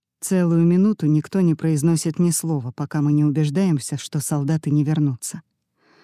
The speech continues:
«Вышло просто превосходно», — говорю я Резе. Тот, не обращая на меня внимания, вытирает вспотевшее лицо полой туники.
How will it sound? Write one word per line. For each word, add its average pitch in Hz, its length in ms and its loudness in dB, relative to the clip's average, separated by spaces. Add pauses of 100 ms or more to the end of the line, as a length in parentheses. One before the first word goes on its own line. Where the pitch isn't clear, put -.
(400)
«Вышло 185 440 0
просто 185 380 -4
превосходно», — 175 800 -2 (180)
говорю 151 380 0
я 139 180 -2
Резе. 143 340 -2 (920)
Тот, 220 240 -2
не 160 140 2
обращая 175 540 0
на 165 80 2
меня 165 300 2
внимания, 175 580 0 (280)
вытирает 170 580 -2
вспотевшее 160 720 -4
лицо 165 400 -2
полой 151 340 -4
туники. 151 560 -4